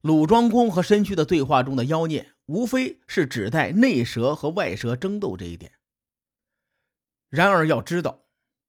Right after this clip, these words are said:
蛇在中国古代那可是吉祥的象征，蛇蜕变成蟒，蟒化成蛟龙，这是一个晋升之路，这也是中国神话体系里的一个重要的组成部分。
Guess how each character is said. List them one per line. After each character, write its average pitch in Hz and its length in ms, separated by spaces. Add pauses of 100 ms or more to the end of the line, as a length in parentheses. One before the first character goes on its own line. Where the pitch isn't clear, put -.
(380)
蛇 214 440
在 185 180
中 185 200
国 151 140
古 87 220
代 113 220 (180)
那 147 140
可 131 140
是 135 140
吉 190 340
祥 120 180
的 101 80
象 85 200
征， - 180 (760)
蛇 185 380
蜕 240 280
变 151 180
成 180 240
蟒， - 420 (120)
蟒 127 480
化 - 380
成 147 240
蛟 170 240
龙， - 240 (360)
这 208 160
是 117 120
一 185 100
个 127 100
晋 127 240
升 240 220
之 139 80
路， 85 180 (600)
这 302 100
也 160 100
是 170 160
中 294 280
国 190 180
神 175 320
话 233 240
体 113 280
系 208 160
里 101 140
的 139 180 (180)
一 190 120
个 214 120
重 240 240
要 135 100
的 117 100
组 95 140
成 139 160
部 196 140
分。 - 160